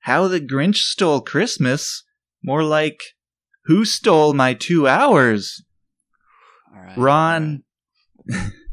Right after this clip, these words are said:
Speaker 1: <laughs> Ron Howard, did he pull this off
Speaker 2: Mm-hmm.
Speaker 1: without
Speaker 2: Yep.
Speaker 1: a better star to Jim Carrey this movie?
Speaker 2: Ooh.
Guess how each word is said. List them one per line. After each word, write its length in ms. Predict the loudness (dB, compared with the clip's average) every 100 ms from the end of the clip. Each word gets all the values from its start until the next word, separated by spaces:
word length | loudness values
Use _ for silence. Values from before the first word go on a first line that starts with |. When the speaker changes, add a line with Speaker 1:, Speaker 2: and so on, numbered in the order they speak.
| -16 _
Speaker 1:
<laughs> 460 | _ _ _ _ 0
Ron 280 | 2 2 -2
Howard, 760 | -2 0 2 0 -2 -4 -10 _ _ -4
did 180 | 0
he 260 | 0 -2 -6 _ _
pull 320 | -4 -2 -2 -4
this 300 | -8 -6 -4
off 340 | -2 -2 -4 -12 _ _ _ _ _ -20
Speaker 2:
Mm-hmm. 320 | -20 -16 -10
Speaker 1:
without 480 | -4 -4 -2 -2 -2
Speaker 2:
Yep. 100 | -6 -14 _ _ _ _ _ _ _ _
Speaker 1:
a 100 | -6
better 440 | -2 -2 -2 -2 -4
star 840 | -8 -4 -2 0 0 -2 -6 -10 _ _ _ _ _ _ _ _ _ _ _ -10
to 240 | -8 -8 -12 _ _ _ _ _ -6
Jim 400 | -2 0 -2 -4
Carrey 480 | -4 -2 0 -2 -4 -4
this 240 | -4 -4
movie? 680 | -2 0 0 0 -2 -4 -8 _ _ _ _ _ _ _ _ -14
Speaker 2:
Ooh. 320 | -12 -12 -16